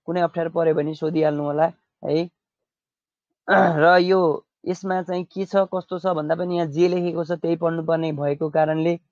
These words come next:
मैले यसमा थोरै पनि, अ, गफ लाउन मिल्दैन, तपाईँहरूले पनि गफ लाउन मिल्दैन। त्यस कारणले एकदमै शब्द शब्दलाई एकदमै राम्रोसँग निहालेर हेर्नु होला। यसबाट एउटा प-, प्रश्न हन्ड्रेडमा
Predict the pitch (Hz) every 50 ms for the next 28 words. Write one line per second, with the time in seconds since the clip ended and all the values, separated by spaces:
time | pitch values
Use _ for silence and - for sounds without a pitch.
0 | _ _ _ _ - 143 151 160 165 165 160 156 - 160 160 151 - - 160 165
1 | 175 180 185 175 175 160 160 165 165 160 _ _ _ _ _ - 147 143 147 143
2 | 147 151 147 143 143 143 143 170 156 143 160 156 156 160 156 156 151 151 156 151
3 | 160 160 160 165 165 165 - - 170 160 160 156 151 151 - 156 156 156 147 156
4 | 151 143 147 151 151 151 151 151 151 151 151 151 160 160 165 160 165 170 - _
5 | _ _ _ _ 160 151 - - 160 156 156 156 160 160 - 165 156 143 139 143
6 | 160 160 170 175 190 202 190 - _ _ _ _ - - 165 165 156 151 147 147
7 | 160 170 175 165 - - 151 156 151 139 151 156 156 151 156 160 156 - _ _
8 | _ _ _ - - 135 135 156 165 165 175 170 151 156 156 160 170 170 165 160
9 | 156 160 165 156 - 160 156 156 151 151 147 151 156 156 156 151 156 160 156 151
10 | 139 139 139 147 151 147 147 151 156 156 160 - _ _ _ _ - 160 156 -
11 | 160 160 160 160 156 151 143 151 156 - - 156 151 147 - - _ 151 156 147
12 | - - 165 156 151 135 139 139 139 139 151 165 156 156 156 160 160 156